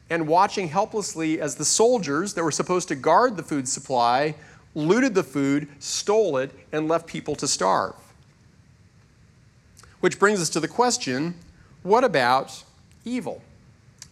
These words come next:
Sometimes people maintain that evil doesn't exist. They chalk it up to little more than this amoral collision of personal preferences and competing priorities.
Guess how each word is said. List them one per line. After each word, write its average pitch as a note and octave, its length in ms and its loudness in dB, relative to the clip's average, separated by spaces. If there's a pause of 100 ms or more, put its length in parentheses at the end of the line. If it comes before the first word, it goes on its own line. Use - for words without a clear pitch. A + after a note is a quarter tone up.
(260)
Sometimes D#4 320 -2
people B3+ 260 -4
maintain F#3+ 800 -2
that D#3+ 360 0 (120)
evil A#3+ 340 -2
doesn't G3 380 0
exist. E3 800 0 (1080)
They F3+ 120 2
chalk A#3+ 300 4
it A3 80 4
up A3+ 180 2
to G3+ 80 -2
little G#3+ 240 2
more G#3 360 6
than F3+ 280 2
this - 520 -2 (280)
amoral A3 580 4
collision F3+ 800 2
of D#3 300 0
personal G#3+ 420 0
preferences F#3 880 0
and D#3+ 360 0
competing G#3 560 -4
priorities. D#3 960 -2